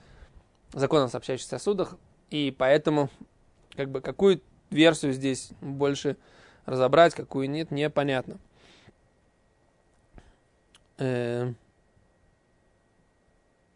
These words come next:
тут есть объяснение Тоста, что он просто был человек, который хотел посмотреть, и коины назвали его именем это место, поскольку он был такой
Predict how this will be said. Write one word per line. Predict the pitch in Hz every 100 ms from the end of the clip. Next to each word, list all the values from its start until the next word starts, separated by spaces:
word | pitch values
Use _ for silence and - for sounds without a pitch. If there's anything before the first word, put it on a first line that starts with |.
| _ _ _ _ _ _ _ _
тут | 170 185
есть | 185 151 -
объяснение | 151 147 143 180 175
Тоста, | 262 311 - 233
что | 220
он | 214 175
просто | - 220 226 170
был | 151
человек, | - 156 151
который | 139 143
хотел | 139 135 160 135 104 - _ -
посмотреть, | 143 240 151 190 302 -
и | 170 220 208 _ -
коины | 180 202 202
назвали | 170 139 135 147 160
его | 143
именем | 139 170 170 135
это | 135
место, | 170 240
поскольку | - 143 190 175
он |
был | 151 160
такой | 139 156